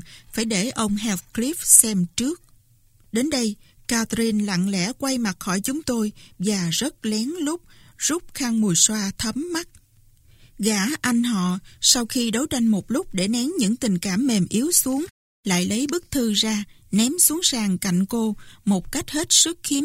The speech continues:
nhã. Catherine vồ lấy, đọc nghiến ngấu rồi hỏi tôi mấy câu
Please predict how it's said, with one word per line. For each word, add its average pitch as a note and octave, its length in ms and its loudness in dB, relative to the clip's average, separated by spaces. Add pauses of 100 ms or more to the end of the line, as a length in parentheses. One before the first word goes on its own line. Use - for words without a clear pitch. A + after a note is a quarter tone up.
(120)
nhã. G#3 320 2 (840)
Catherine B3 680 2
vồ G3 220 2
lấy, G#3 280 -2 (260)
đọc G3 280 -2
nghiến A3 300 4 (100)
ngấu C4 220 -2
rồi B3 200 -2
hỏi G3+ 260 0
tôi A3 240 0
mấy A3+ 240 2
câu G3+ 280 -2